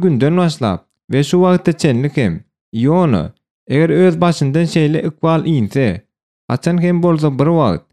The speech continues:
özüň hem beýgeldilen, görgü görenleriň ak patasyny alyp biljekdigini özünden soraýardy. Şu sebäbe görä-de,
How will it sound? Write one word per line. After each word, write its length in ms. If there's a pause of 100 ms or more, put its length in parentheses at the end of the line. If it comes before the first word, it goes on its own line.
(180)
özüň 400
hem 160
beýgeldilen, 680 (560)
görgü 280
görenleriň 680
ak 300
patasyny 760 (140)
alyp 300
biljekdigini 720
özünden 520
soraýardy. 800 (400)
Şu 60
sebäbe 480
görä-de, 600